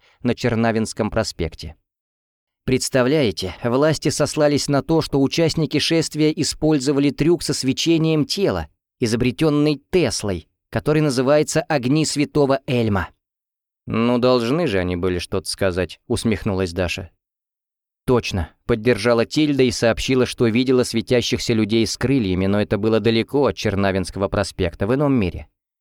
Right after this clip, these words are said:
Пришлось заново описать волшебный остров, алмазные дворцы и тучу зло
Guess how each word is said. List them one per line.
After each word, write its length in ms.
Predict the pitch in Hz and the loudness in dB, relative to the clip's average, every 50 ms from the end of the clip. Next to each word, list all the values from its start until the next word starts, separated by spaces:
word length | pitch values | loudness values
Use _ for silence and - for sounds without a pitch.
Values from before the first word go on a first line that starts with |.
| _ _ _ _ _ _ _ _ _ _ _ _ | _ _ _ _ _ _ _ _ _ _ _ _
Пришлось 400 | - 151 180 165 - 262 254 196 | -2 0 0 0 2 2 2 2
заново 480 | 127 120 170 202 214 208 202 175 175 165 | 2 2 2 2 2 2 2 2 2 2
описать 400 | 147 - 143 - - 175 160 - | 2 0 0 0 0 0 0 2
волшебный 560 | 139 135 131 - - 165 165 139 123 117 107 | 2 2 2 2 2 0 0 2 2 2 4
остров, 460 | 107 120 135 127 - - 120 113 - | 4 2 2 0 -2 -4 -6 -2 0
алмазные 500 | 123 117 117 123 131 131 113 113 117 120 | 0 2 2 2 2 2 2 2 2 0
дворцы 500 | 110 107 113 113 107 - - - 147 147 | 2 2 2 0 0 -2 -2 0 0 0
и 200 | 151 - - 131 | 0 2 0 -2
тучу 520 | - - - 160 175 156 - - - 143 131 | -2 0 0 0 0 0 0 0 0 2 2
зло 460 | 104 101 110 110 110 104 92 76 - | 2 0 0 2 2 2 2 0 -2